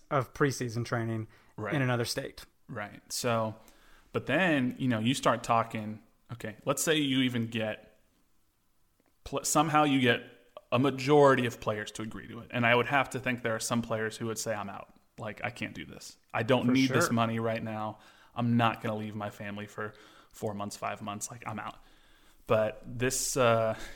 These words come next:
Speaker 2: <laughs> this is from a Sounder at Heart art-, article. Um, says, "A, a source with knowledge of the situation asked rhetorically, 'How the hell are you going to get fifteen hundred people to eat meals in the same general window of time without being close to each other?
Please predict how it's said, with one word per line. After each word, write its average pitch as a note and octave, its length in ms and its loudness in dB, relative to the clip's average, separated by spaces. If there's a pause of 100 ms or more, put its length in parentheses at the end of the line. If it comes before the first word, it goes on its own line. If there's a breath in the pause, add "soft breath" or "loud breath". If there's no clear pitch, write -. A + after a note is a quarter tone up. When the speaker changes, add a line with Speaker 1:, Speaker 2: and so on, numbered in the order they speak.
(120 loud breath)
Speaker 2:
<laughs> - 320 -20
this - 180 -2
is C3+ 80 -6
from C3 140 -2
a A2 40 -2
Sounder B2 380 0
at - 100 -2
Heart A#2+ 300 0
art-, A2 240 -4
article. A2 480 -6 (360 loud breath)
Um, G2+ 440 -6 (1300)
says, A2 260 -2
"A, - 280 -8 (180)
a - 20 -2
source - 360 2
with D3 160 2
knowledge B2+ 380 4
of A#2+ 80 0
the A#2+ 80 -2
situation A#2+ 580 -2
asked A#2 300 -2
rhetorically, A#2 640 -2 (280 loud breath)
'How - 280 0
the C4 80 2
hell C3+ 420 4
are A#2 120 4
you A#2+ 160 2
going B2 300 2
to B2+ 120 -2
get A#2 240 -2
fifteen D#3+ 520 -4
hundred C3+ 300 -2
people B2+ 300 0
to A#2 140 -2
eat C#3 180 0
meals A#2 340 2
in A#2+ 100 0
the A2+ 80 -2
same C#3 440 0
general B2 400 0
window A2+ 320 0
of A2 140 -4
time G#2+ 260 -6
without G#2+ 320 -4
being B2 180 0
close G#3 320 0
to A#2 120 -6
each G#2+ 120 -8
other? G2+ 280 -10